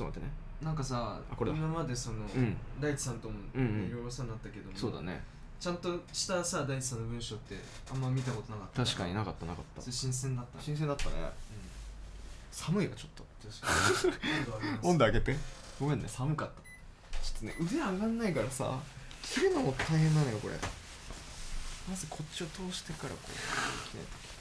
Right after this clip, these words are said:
Speaker 1: ちょっとジャケット羽織りました、寒かった。そう、でも、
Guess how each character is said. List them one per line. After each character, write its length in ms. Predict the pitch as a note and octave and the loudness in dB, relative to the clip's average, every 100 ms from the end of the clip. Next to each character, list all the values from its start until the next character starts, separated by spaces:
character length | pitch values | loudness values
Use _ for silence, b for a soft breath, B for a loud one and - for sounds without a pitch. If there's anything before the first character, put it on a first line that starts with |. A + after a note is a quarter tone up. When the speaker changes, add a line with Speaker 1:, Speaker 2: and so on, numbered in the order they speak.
| - - - - - - - - - - - - - - - - - - - - - | -10 -10 -10 -10 -10 -10 -14 -14 -14 -14 -16 -16 -14 -14 -14 -12 -12 -12 -14 -14 -12
Speaker 1:
ち 40 | |
ょ 20 | |
っ 40 | - | -8
と 80 | |
ジ 100 | A2 | -4
ャ 80 | A#2 | -2
ケ 60 | - | -2
ッ 20 | |
ト 100 | - | -4
羽 100 | A2+ | -2
織 100 | G#2 | 0
り 60 | G2+ | -2
ま 40 | |
し 100 | G#2+ | -6
た、 60 | - | -6
寒 180 | - D3+ | -6 -6
か 80 | - | -8
っ 20 | - | -6
た。 80 | - - B B B B B B B B B - - - | -6 -6 B B B B B B B B B -16 -14 -8
そ 200 | - A#2 | 0 6
う、 20 | |
で 80 | D#3 | 8
も、 320 | C#3+ A2+ F#2+ | 8 6 2